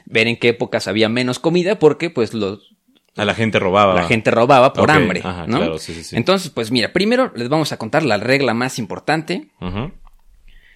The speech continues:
Speaker 1: Las, las dos reglas más importantes del código de Hammurabi, ¿no? La uno y la dos, que para mí es,
Speaker 2: Ujú.
Speaker 1: el, son las más importantes, ¿no? La dos menos que la uno, ahorita la van a escuchar,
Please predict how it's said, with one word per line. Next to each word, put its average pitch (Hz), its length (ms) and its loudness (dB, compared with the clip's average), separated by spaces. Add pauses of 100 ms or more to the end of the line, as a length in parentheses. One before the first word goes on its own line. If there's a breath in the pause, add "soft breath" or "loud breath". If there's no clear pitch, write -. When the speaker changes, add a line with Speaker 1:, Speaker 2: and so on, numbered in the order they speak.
Speaker 1:
Las, 107 220 -4
las 120 200 2
dos 190 120 4
reglas 135 260 2
más 127 160 2
importantes 139 580 2
del 85 180 -4
código 120 320 2
de 82 80 -4
Hammurabi, 80 420 -14
¿no? 220 180 -4 (200 soft breath)
La 92 160 2
uno 190 220 8
y 139 40 6
la 98 120 2
dos, 87 240 -6
que 113 120 -4
para 98 220 0
mí 139 220 0
es, 110 520 -6 (140)
Speaker 2:
Ujú. 98 280 -10 (240)
Speaker 1:
el, 92 280 -4
son 139 160 -2
las 113 100 -2
más 117 220 0
importantes, 90 520 -10
¿no? 180 180 0 (160 loud breath)
La 101 100 0
dos 175 180 4
menos 135 220 2
que 147 100 2
la 165 100 4
uno, 240 280 -2 (160 soft breath)
ahorita 113 320 2
la 98 80 -2
van 123 80 2
a 131 40 0
escuchar, - 420 -6